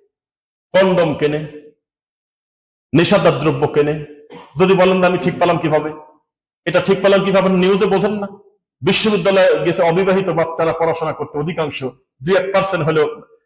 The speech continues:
আপনার হলেও কি বলে বিবাহিত, তাও তো তাদের ওখানে মেলামেশা করার জায়গা ওখানে রাখা হয়নি। এরপরেও ওই ড্রেনে এত বাচ্চা পাওয়া যায় কিভাবে? অর্ধগলিত বাচ্চা কোথা থেকে আসে? এত কন্ডম কোথা থেকে আসে? যৌন উত্তেজক ওষুধ কোথা থেকে আসে?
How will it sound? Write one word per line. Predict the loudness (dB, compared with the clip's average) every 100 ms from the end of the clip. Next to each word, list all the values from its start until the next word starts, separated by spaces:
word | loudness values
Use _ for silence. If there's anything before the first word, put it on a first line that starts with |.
| _
আপনার | -2 0 0
হলেও | 0 2 0
কি | 0 -2
বলে | 0 0
বিবাহিত, | 0 0 0 -2 -6 -12 -12 0
তাও | 0
তো | 0
তাদের | 0 0 0
ওখানে | 0 0 0 -4 -14 -16
মেলামেশা | -6 -2 0 0 0 -2
করার | 0 0
জায়গা | 0 0
ওখানে | 0 -2 -2
রাখা | -2 0
হয়নি। | 0 -2 -4 -6 -12 -8
এরপরেও | -6 -4 0 2 2
ওই | 0
ড্রেনে | -2 -2 0 -2
এত | -2 -4 -2
বাচ্চা | -2 -2 -2
পাওয়া | -2 -2
যায় | 0 -2
কিভাবে? | -4 -6 -6 -16 _ _ _ _ _
অর্ধগলিত | 0 0 0 0 -2 -2
বাচ্চা | -2 -2 -4
কোথা | -4 -8
থেকে | -8 -8
আসে? | -8 -10 _ _ _ _
এত | -4 -2
কন্ডম | 0 0 0 -2
কোথা | -4 -4
থেকে | -6 -4
আসে? | -4 -6 -18 _ _ -6
যৌন | 0 2
উত্তেজক | 2 0 -2 -2
ওষুধ | -4 -4 -4
কোথা | -4 -4
থেকে | -2 -2
আসে? | -4 -6